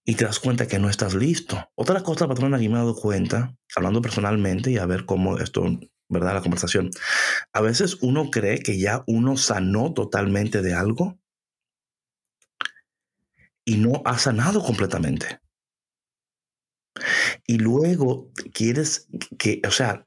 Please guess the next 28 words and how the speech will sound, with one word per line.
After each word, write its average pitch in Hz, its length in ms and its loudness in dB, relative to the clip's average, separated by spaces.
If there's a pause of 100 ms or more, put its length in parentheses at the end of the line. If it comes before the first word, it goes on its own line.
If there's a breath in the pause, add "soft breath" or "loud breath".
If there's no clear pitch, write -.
te, 110 100 2 (120)
te - 260 -12 (160)
entras 175 460 0
en 123 140 2
otra 160 340 -2
cosa 120 420 0 (200)
sin, 131 360 0
sin 123 180 0
todavía 110 380 2
estar 165 200 0
listo 151 380 0
porque 104 300 -2
crees 127 240 0
que 160 60 0
estás 131 300 -2
ya 131 200 0 (320 loud breath)
totalmente 131 500 0
sanado, 127 440 0
porque 104 260 -2
no 110 320 0
has 139 160 -2
permitido 123 580 0 (440 loud breath)
que 107 140 0
tu, 107 240 -2
que - 180 -4
el 110 140 0
proceso, 113 800 0
¿verdad?, 95 420 0